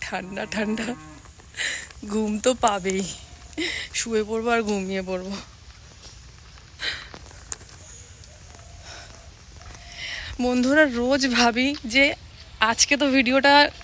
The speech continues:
কমপ্লিট করে ফেললাম, কালকে কি দেখাবো, কি দেখাবো তোমাদেরকে?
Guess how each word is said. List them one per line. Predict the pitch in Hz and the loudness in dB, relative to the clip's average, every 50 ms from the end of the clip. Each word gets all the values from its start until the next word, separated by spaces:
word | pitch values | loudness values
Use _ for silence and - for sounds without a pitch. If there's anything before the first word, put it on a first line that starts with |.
| - - | -2 4
কমপ্লিট | - 254 240 233 - 247 269 233 | 4 4 4 4 2 2 0 0
করে | - - 254 233 247 | 4 2 4 4 4
ফেললাম, | - - 247 226 214 208 214 233 254 | 4 4 4 4 4 4 2 2 0
কালকে | - - 269 262 285 302 320 - - 339 | 2 2 6 6 6 6 4 2 -2 -2
কি | 302 - - 277 | 0 2 0 0
দেখাবো, | 233 214 226 220 - - 233 220 190 208 226 254 - 285 294 - - - - - - - - - - - - | 2 4 2 2 4 6 4 4 4 2 0 2 2 0 -2 -2 -12 -10 -8 -8 -6 -8 -10 -12 -14 -14 -8
কি | - 277 285 311 320 | -2 2 4 4 6
দেখাবো | 294 311 320 285 - 269 262 226 226 220 | 6 4 2 4 2 0 2 2 0 -2
তোমাদেরকে? | 214 220 214 214 214 202 220 214 214 - - - 208 | -2 -2 0 0 0 2 2 -2 -2 -2 -4 -4 -4